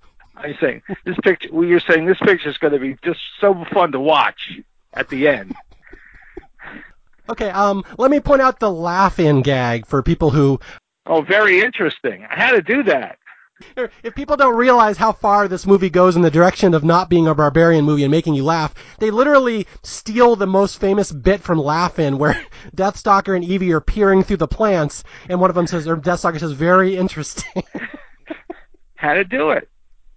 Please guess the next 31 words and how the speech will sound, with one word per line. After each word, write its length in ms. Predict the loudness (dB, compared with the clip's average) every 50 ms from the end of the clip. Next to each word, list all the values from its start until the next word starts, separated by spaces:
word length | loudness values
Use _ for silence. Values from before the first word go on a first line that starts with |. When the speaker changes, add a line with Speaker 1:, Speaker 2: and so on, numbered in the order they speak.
| _ _ -20 -20 _ -14
Speaker 1:
Had 160 | -10 -8 -6
to 100 | -6 -4
do 240 | -2 0 0 0 0
it. 120 | 0 -2 -4 -10 -20 -20 -20 -20 _ _ _ _ _ -20 _ _
Speaker 2:
Yeah. 140 | -10 -8 -8 -8 -8 -12 -20 -20 -20 _ -20 -20 -20 _ _ -20 -20 _ -10
And 120 | -6 -2
then 80 | 0 2
let's 160 | 2 2 2
point 200 | 2 2 2 2
out 120 | 2 0
the 80 | -2 -6
James 420 | -6 -2 0 2 4 4 4 2 0
Bond 440 | 2 2 4 4 4 2 2 0 0
line 300 | -2 -2 -2 -2 -2 -4
that 100 | -6 -6
you 120 | -8 -10
stole. 480 | -8 -6 -4 -2 -2 -2 -2 -4 -8 -12 -18 -20 -20 -20 -20 _ _ _ _ _ _ _ _ _ -20 -20 -20 _ _ -4
Speaker 1:
Oh. 380 | 0 2 4 4 4 2 0 -4 _ _ _ _ -12 -12 -12 _ _ _ _ _ _ _ _ _ _ _ _ _ -20 -20 -20 _ _ _ _ 0
Oh, 140 | 2 2
that's 220 | 4 4 2 2 0 0
the 60 | 0 2
one 200 | 2 2 2 0
where 140 | -2 -2
the, 220 | -4 -2 -4 -4 -4 -6 -10 -10 -4
during 240 | -2 -2 0 0 -2
the 140 | -6 -6 -6 -6
pit 140 | -6 -6
and 100 | -6 -6
the 40 | -14
pendulum 480 | -10 -8 -6 -6 -6 -6 -6 -6 -8 -8
scene. 360 | -10 -10 -10 -10 -12 -14 _